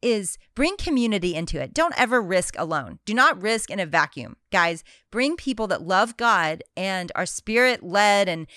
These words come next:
and live lives of risky obedience. You gotta find those people because the other people might tell you you're crazy. So you gotta find people that, that get obeying God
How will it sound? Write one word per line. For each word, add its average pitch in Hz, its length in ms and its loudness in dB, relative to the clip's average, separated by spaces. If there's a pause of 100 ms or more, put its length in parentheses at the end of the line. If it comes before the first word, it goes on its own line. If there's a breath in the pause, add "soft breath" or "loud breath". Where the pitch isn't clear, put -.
(180 loud breath)
and 185 160 -4
live 214 220 0
lives 208 400 2
of 160 120 -2
risky 190 320 -4
obedience. 156 480 -6
You 175 60 -12
gotta 196 200 2
find 208 280 2
those 185 160 0
people - 300 -10
because - 280 -2
the 202 120 4
other 262 120 6
people 233 220 0
might 190 200 2
tell 185 120 2
you 175 140 -4
you're 160 120 -4
crazy. - 380 -4
So 165 220 -4 (360 loud breath)
you 185 60 -4
gotta 214 180 4
find 269 220 2
people 214 320 0
that, 170 320 0
that 180 240 -8
get 202 300 2
obeying 170 400 -2
God 156 400 0